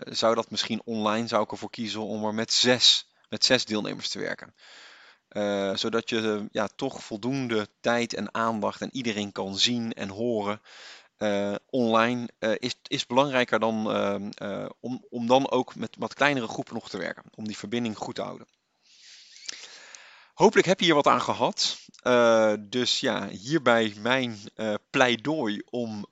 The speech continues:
online na de coronaperiode niet, eh, bij het grof vuil te zetten. Maar zeker te omarmen in jouw werkgeluk aanpak. Maak het gewoon onderdeel.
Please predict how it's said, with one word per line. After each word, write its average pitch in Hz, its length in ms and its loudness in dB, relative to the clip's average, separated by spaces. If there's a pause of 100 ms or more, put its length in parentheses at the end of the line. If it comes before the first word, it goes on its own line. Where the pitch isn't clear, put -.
online 131 560 2
na 107 400 0
de 135 100 -4
coronaperiode 113 1300 0
niet, 117 440 -4
eh, 107 400 0
bij 120 120 2
het - 140 -4
grof 135 240 0
vuil 170 220 2
te 110 120 -8
zetten. 95 340 -6 (480)
Maar 107 400 0
zeker 120 520 2
te - 220 -8
omarmen 127 760 -2 (220)
in 131 440 2
jouw 104 460 -2
werkgeluk 127 760 0 (160)
aanpak. 131 680 -2 (580)
Maak 127 320 4
het - 100 -8
gewoon - 300 -6
onderdeel. 147 600 0